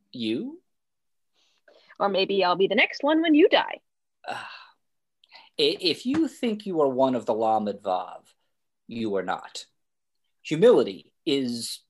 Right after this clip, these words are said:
Speaker 1: perhaps one of the most distinguishing qualities.
Speaker 2: I guess that rules us both out.
Speaker 1: <laughs> You are no wimp, Yasmin. I thought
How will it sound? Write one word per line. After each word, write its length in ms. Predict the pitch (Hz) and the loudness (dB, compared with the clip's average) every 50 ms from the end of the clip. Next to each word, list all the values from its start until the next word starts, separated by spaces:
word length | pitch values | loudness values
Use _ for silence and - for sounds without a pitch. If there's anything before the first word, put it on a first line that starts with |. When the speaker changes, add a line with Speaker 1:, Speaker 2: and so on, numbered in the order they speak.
| _ _ _ _ _ | _ _ _ _ _
Speaker 1:
perhaps 460 | - 135 117 117 151 123 107 - - - | -2 0 0 2 0 -2 -2 -4 -6 -6
one 160 | 120 113 110 | -4 -4 -4
of 80 | 104 | -4
the 60 | 117 107 | -6 -6
most 380 | 107 92 104 110 107 - - | -6 -4 -6 -6 -8 -6 -6
distinguishing 680 | - 117 - - - 165 156 120 117 110 - - 104 | -6 -6 -4 0 0 2 2 2 2 0 -2 -4 -6
qualities. 680 | 104 - - 101 87 - - - - - - - - - _ _ _ _ _ _ _ _ _ - - _ _ - - - - - _ _ _ _ _ _ _ _ _ _ _ _ - - - - _ - | -4 0 2 2 2 0 -4 -14 -18 -14 -10 -10 -10 -10 _ _ _ _ _ _ _ _ _ -20 -20 _ _ -20 -20 -20 -20 -20 _ _ _ _ _ _ _ _ _ _ _ _ -20 -20 -20 -20 _ -6
Speaker 2:
I 140 | - 165 175 | -4 -4 -2
guess 220 | 180 185 185 - - | -2 -2 -2 -2 0
that 200 | 220 208 196 - | 2 2 2 2
rules 300 | - 196 185 175 175 160 | -2 -4 -4 -4 -6 -8
us 180 | 165 156 - - - | -10 -14 -16 -12 -8
both 240 | - 196 202 202 _ - | -6 -6 -6 -8 _ -14
out. 240 | - - - - - - _ _ _ _ _ _ _ _ _ _ _ _ _ _ _ _ _ _ _ _ _ _ _ _ _ _ _ _ - | -12 -12 -12 -14 -14 -18 _ _ _ _ _ _ _ _ _ _ _ _ _ _ _ _ _ _ _ _ _ _ _ _ _ _ _ _ -20
Speaker 1:
<laughs> 60 | - - _ - 247 - _ _ _ _ - - - 165 170 151 131 | -20 -20 _ -20 -20 -20 _ _ _ _ -18 -16 -14 -14 -14 -12 -8
You 260 | - 131 175 190 - | -4 0 0 0 2
are 320 | - 139 135 135 135 131 127 | 4 4 4 6 6 4 2
no 280 | 123 120 110 110 110 | 0 0 0 0 -2
wimp, 340 | 104 98 104 98 92 87 - _ _ - | 0 0 0 -2 -2 -4 -10 _ _ -6
Yasmin. 520 | - 98 92 92 90 - 95 92 90 - _ _ _ _ _ _ _ _ _ _ _ _ _ _ _ _ _ _ _ _ _ _ _ _ _ _ _ - - - - - - - - - - _ - - | -2 -2 0 0 -2 -6 -10 -12 -12 -14 _ _ _ _ _ _ _ _ _ _ _ _ _ _ _ _ _ _ _ _ _ _ _ _ _ _ _ -16 -16 -16 -18 -20 -20 -20 -20 -20 -20 _ -12 -8
I 300 | - - - - - 190 | -6 -4 -2 0 0 2
thought 360 | - - 285 277 254 254 - | 4 6 6 6 4 2 -4